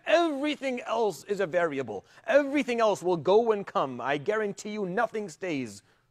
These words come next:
but Allah subhanahu wa ta'ala. He's all you have. He's all we've got. And the, and the, the,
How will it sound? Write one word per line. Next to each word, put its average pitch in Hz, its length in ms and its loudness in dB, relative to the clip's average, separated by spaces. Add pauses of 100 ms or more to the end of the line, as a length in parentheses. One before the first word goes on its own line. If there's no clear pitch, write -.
but 196 140 6
Allah 104 340 -2
subhanahu 87 440 -20
wa 98 120 -20
ta'ala. - 320 -20
He's 123 300 -12
all 175 240 6
you 190 160 -2
have. 104 400 -8 (720)
He's 170 400 -10
all 180 260 8
we've 139 280 -8
got. 135 400 -2 (400)
And 165 80 -6
the, 170 240 -2
and 175 120 0
the, 170 60 2 (120)
the, 160 120 -4